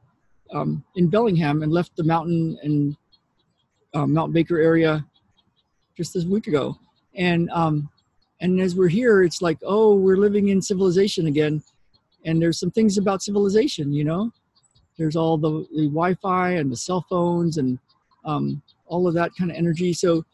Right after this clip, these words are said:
we're learning to live in that world, in this world. And, and, um, if you've been following me at all, you know that we've been through a lot of stuff. And a lot of it was I had to clear the victim stuff in me. I seem to have been attacked by lots of things.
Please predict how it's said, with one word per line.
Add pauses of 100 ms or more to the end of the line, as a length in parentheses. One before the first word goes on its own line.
(280)
we're
learning
to
live
in
that
world, (540)
in
this
world. (100)
And, (160)
and,
um, (1800)
if
you've
been
following
me
at
all,
you
know
that
we've
been
through
a
lot
of
stuff. (360)
And
a
lot
of
it
was
I
had
to
clear
the
victim
stuff (160)
in
me.
I
seem
to
have
been
attacked
by
lots
of
things.